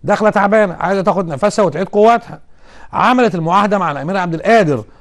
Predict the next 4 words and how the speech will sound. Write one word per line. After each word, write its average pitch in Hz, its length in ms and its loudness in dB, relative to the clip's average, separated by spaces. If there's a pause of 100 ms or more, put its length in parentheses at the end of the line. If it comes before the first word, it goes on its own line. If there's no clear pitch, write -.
(200)
اقروه 143 680 0 (180)
حاكما 226 840 0 (400)
على 165 520 0 (680)
وسط 139 840 0